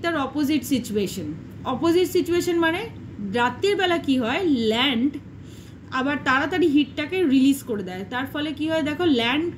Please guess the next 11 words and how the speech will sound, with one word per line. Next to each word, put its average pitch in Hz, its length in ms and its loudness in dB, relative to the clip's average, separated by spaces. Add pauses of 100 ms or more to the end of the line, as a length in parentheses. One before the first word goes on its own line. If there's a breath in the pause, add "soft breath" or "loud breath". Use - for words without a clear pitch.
cool 349 280 4
হয়ে 233 280 0
গেছে, 202 360 -6 (380 loud breath)
whereas 294 400 2
sea 339 380 2
কিন্তু 370 240 -2
তখনও 370 320 -6
cool 359 240 2
হয়নি। 196 420 -2 (400 loud breath)
তার 269 180 4
মানে 330 180 4